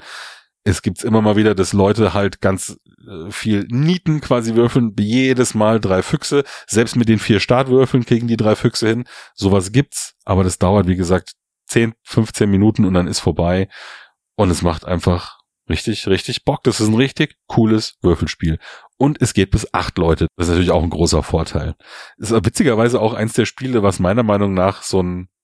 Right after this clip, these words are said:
kein Startspieler Vor- oder Nachteil hat, sondern so ein zweiter oder dritter Spieler Vorteil hat, weil dann hast du schon so ein paar Würfel von dem vor dir freigeschaltet und kannst dann vielleicht theoretisch schon ein bisschen mehr punkten. Aber wie gesagt, whatever.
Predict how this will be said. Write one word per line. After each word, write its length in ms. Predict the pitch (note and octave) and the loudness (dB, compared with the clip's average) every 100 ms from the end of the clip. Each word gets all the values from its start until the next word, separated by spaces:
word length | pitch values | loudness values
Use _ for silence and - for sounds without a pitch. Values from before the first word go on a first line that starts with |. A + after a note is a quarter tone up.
| - | -6
kein 200 | G2 G2 | -2 -2
Startspieler 640 | - E2 A2+ - C#3 C3 | 0 2 0 0 0 0
Vor- 260 | - C#3 C3 | 2 2 2
oder 140 | B2+ | 2
Nachteil 300 | A2+ A2+ B2+ | 0 0 -2
hat, 140 | A2 - | -2 -2
sondern 280 | G2+ G2+ | -2 0
so 140 | F#2 F#2 | 0 0
ein 180 | F#2 - | 0 -6
zweiter 400 | - - G2+ B2+ | -4 0 2 2
oder 160 | G2 F#2 | 2 2
dritter 420 | F#2 G#2+ G#3+ F2+ | 2 2 2 0
Spieler 460 | - F2+ E2+ E2 E2+ | 0 -4 -2 -2 -4
Vorteil 580 | - - E2+ E2+ E2+ D#2 | -8 0 0 2 0 0
hat, 240 | F2 - - | -2 -4 -4
weil 220 | F2+ F#2 | 0 2
dann 340 | F#2+ F#2 G2 - | 2 0 -4 -4
hast 260 | G2 G#2 | -4 0
du 60 | C3 | 0
schon 240 | - A2 | 0 0
so 80 | G#2+ | 0
ein 80 | G2 | 0
paar 220 | - G#2 | 0 0
Würfel 280 | G#2+ C3 C3 | 2 4 2
von 200 | - G2 | 2 2
dem 160 | G2 F#2+ | 0 0
vor 200 | G#2+ G#2+ | 0 2
dir 120 | G#2 | 0
freigeschaltet 640 | - G2 A#2+ - F#2+ G2 | 2 -2 0 0 2 2
und 120 | F#2 | 0
kannst 280 | F2 F#2+ - | 0 -4 -2
dann 80 | G2 | -2
vielleicht 320 | - F2+ F2 | 0 0 0
theoretisch 400 | - E2 F2+ - | 2 2 0 -2
schon 140 | - E2+ | -4 -2
ein 40 | |
bisschen 260 | E2+ - D#2+ | -2 -4 -4
mehr 180 | D#2 | -4
punkten. 500 | D#2 - D#2 - F2 - - - - - - - - | -6 -6 -6 -6 -10 -10 -18 -20 -20 -20 -20 -20 -16
Aber 220 | - E2+ E2+ | -2 2 2
wie 100 | E2+ | 0
gesagt, 420 | D2+ D2+ - - | -2 -4 -6 -2
whatever. 680 | F#2 A2 G#2+ G2+ G#2+ G#2+ | -2 0 0 2 2 0